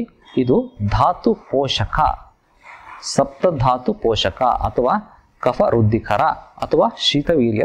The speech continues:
ದ್ರವ್ಯ ಅಂತ ನಾವು ಹೇಳಬಹುದು. ಬಾಳೆಹಣ್ಣಂತೂ ಎಲ್ಲರೂ ತಿಂದೇ ತಿಂತಾರೆ, ಎಲ್ರಿಗೂ ಗೊತ್ತಿರೋಂಥ ವಿಷಯ. ಆದರೆ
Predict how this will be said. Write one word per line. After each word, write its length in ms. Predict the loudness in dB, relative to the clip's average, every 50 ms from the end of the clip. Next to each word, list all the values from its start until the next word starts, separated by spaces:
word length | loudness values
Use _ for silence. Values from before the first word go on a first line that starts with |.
| -2
ದ್ರವ್ಯ 400 | -2 -2 -2 0 0 0 0 0 0 0 -2 -4
ಅಂತ 200 | -8 -6 -4 -2 -4 -4 -4 -4 -2
ನಾವು 240 | 0 0 2 2 0
ಹೇಳಬಹುದು. 540 | 0 0 -2 -4 -6 -8 -10 -12 -12 -14 -14 -16 _ _ _ -20 -20 -20 -20 -20 -8 -2
ಬಾಳೆಹಣ್ಣಂತೂ 760 | 0 2 4 4 4 2 2 0 -2 -2 -2 -4 -2 0 0
ಎಲ್ಲರೂ 240 | 0 2 0 -2 -4
ತಿಂದೇ 220 | -2 0 0 0 -2
ತಿಂತಾರೆ, 400 | -2 -4 -2 0 0 0 -2 -2 -6 _ _ _
ಎಲ್ರಿಗೂ 340 | 0 0 2 2 2 0 -2 -2
ಗೊತ್ತಿರೋಂಥ 480 | -4 -4 -4 -2 -2 -2 -2 -2 -2 -4
ವಿಷಯ. 300 | -4 -4 -6 -8 -8 -10 -10 -12 -14 _ -20 -20 -20 -6 -2 0 0
ಆದರೆ 380 | 2 0 0 -2 0 0 -2